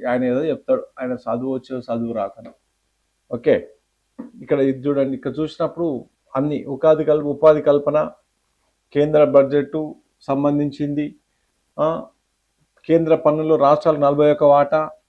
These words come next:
ఏపీకి తెలంగాణకు, ఓ, కోట్ల నష్టం, స్థానిక సంస్థలు ప్రకృతి వైపరీత్య నిధుల వృద్ధి, పదహారు ఆర్థిక వ్యవస్థల సిఫారసు, పశ్చిమ బెంగాల్, తమిళనాడు, కేరళ వంటి కీలక రాష్ట్రాల అసెంబ్లీ ఎన్నికలు సమీపిస్తున్న, ఆ, పద్దులో ప్రభుత్వం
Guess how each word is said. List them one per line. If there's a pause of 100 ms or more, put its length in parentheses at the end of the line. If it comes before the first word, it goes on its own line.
(520)
ఏపీకి
తెలంగాణకు,
ఓ,
కోట్ల
నష్టం,
స్థానిక
సంస్థలు
ప్రకృతి
వైపరీత్య
నిధుల
వృద్ధి, (420)
పదహారు
ఆర్థిక
వ్యవస్థల
సిఫారసు, (500)
పశ్చిమ
బెంగాల్,
తమిళనాడు,
కేరళ
వంటి
కీలక
రాష్ట్రాల
అసెంబ్లీ
ఎన్నికలు
సమీపిస్తున్న, (600)
ఆ,
పద్దులో
ప్రభుత్వం